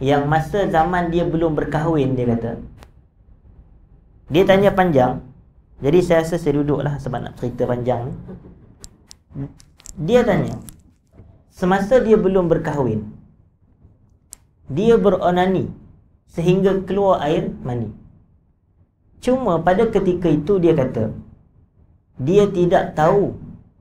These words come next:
yang mana onani orang perempuan ni menyebabkan wajib mandi. Jadi dia tak mandi wajib. Dia buat salat macam biasa. Salat dengan mengambil wuduk macam biasa.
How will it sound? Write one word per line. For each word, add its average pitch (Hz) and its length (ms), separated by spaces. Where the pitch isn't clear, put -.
yang 156 320
mana 190 580
onani 170 540
orang 160 340
perempuan 165 480
ni 233 220
menyebabkan 185 920
wajib 190 320
mandi. 127 240
Jadi 196 220
dia 359 160
tak 190 160
mandi 160 240
wajib. 117 260
Dia 220 220
buat 240 240
salat 247 340
macam 220 240
biasa. 214 400
Salat 170 480
dengan 160 400
mengambil 156 480
wuduk 151 400
macam 143 320
biasa. 143 560